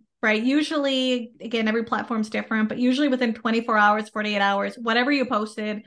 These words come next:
is obsolete. Like, nobody is seeing it unless it has a lot of engagement. And I think the other piece that's really important to know, and this is especially for private practices under, like, privacy laws, it's that there's regulations that we cannot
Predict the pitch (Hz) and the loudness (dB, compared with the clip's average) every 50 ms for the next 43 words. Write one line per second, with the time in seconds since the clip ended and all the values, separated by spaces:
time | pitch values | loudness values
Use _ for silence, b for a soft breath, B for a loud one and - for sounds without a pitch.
0 | b b - 220 247 233 240 233 - - 269 196 208 - - - 226 254 294 247 | b b -4 2 4 4 4 4 2 -4 -4 -4 -4 -6 -6 -2 -2 -2 0 4
1 | 240 254 262 262 254 254 254 254 254 - 202 196 196 196 196 196 190 190 - 214 | 4 4 4 4 4 4 2 0 0 -2 -6 -6 -4 -4 -4 -4 -4 -4 -2 0
2 | 214 226 233 240 - - 262 254 233 220 226 214 208 202 202 208 208 208 202 196 | 0 2 2 2 0 0 -2 -2 -2 -2 -2 -2 0 2 2 2 2 -2 -4 -6
3 | 190 196 196 202 208 - 208 - - - 247 294 B B B B _ _ _ - | -6 -6 -8 -8 -6 -6 -6 -6 -6 -8 -10 -12 B B B B _ _ _ 0
4 | 269 269 269 269 262 262 277 311 415 - 427 277 240 220 233 262 - 349 - - | 2 2 2 2 2 0 -2 -2 -2 -2 0 0 2 2 2 2 0 -2 -4 -6
5 | 208 208 214 - 214 - - 220 214 214 214 208 214 - 214 208 226 220 214 - | -6 -6 -6 -8 -10 -10 -6 -4 -2 0 0 0 0 -2 -2 -4 -2 -2 -4 0
6 | 233 214 208 208 202 202 208 208 208 208 b b b b _ _ - - 247 269 | 0 2 4 4 4 4 2 0 -2 -4 b b b b _ _ -4 0 0 0
7 | - 359 302 269 254 - - 226 - - 247 220 208 214 214 - 233 220 - 240 | 0 -2 -4 -4 -4 -4 -2 -4 -2 -2 -2 -2 -2 -2 -2 -2 -2 -2 2 2
8 | 220 214 202 - 226 208 214 214 - 214 - 220 202 208 - 214 214 214 208 208 | 0 0 0 0 0 -2 -2 -2 -6 -8 -6 -6 -6 -4 -2 0 0 2 2 0
9 | 202 208 208 190 185 - - - 247 285 381 427 330 285 - - 202 214 - - | -2 -2 -4 -4 -6 -8 -4 0 2 4 4 4 2 -2 -2 -4 -8 -6 -4 -4
10 | - - - 214 - B B B B B B 285 277 277 320 294 285 - 311 392 | -4 -4 -6 -8 -10 B B B B B B 0 0 2 2 0 2 2 2 2
11 | 453 453 - - 302 302 254 285 240 220 233 285 285 262 226 220 190 202 208 254 | 2 0 2 2 2 4 4 2 2 2 2 0 0 0 -2 -2 -4 -2 0 -2
12 | 330 330 - - 359 294 269 254 247 247 - | -2 -2 -2 -2 0 2 4 4 4 2 0